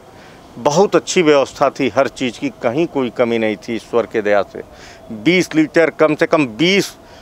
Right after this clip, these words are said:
बीस ग्लास जूस, आज सरदार जी अभी भी जिंदा हैं, आप जाके उनका इंटरव्यू ले सकते हैं। वह बीस ग्लास जूस पीता था, चार से पाँच सौ ग्राम per day उसका जो है ड्राई फ्रूट्स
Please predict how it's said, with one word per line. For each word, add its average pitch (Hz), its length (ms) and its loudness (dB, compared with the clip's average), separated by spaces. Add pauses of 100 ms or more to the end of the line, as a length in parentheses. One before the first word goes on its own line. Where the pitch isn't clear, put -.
(240)
बीस 196 540 0 (260)
ग्लास 185 520 2
जूस, 165 340 2
आज 165 180 2
सरदार 147 460 2
जी 156 140 4
अभी 143 180 4
भी 143 140 2
जिंदा 131 360 0
हैं, 139 140 2
आप 117 240 0
जाके 123 300 0
उनका 120 320 0
इंटरव्यू 123 460 0
ले 123 180 2
सकते - 340 -12
हैं। 90 80 -14 (800)
वह 147 200 2
बीस 131 480 -2
ग्लास 143 280 2
जूस 110 380 -6
पीता 139 300 2
था, 131 300 0 (840)
चार 151 260 4
से 156 280 0
पाँच 156 460 0
सौ 156 180 2
ग्राम 139 400 2 (220)
per 156 300 6
day 156 320 2
उसका 139 440 0
जो 139 200 2
है 143 220 4
ड्राई 131 380 2
फ्रूट्स 127 460 -2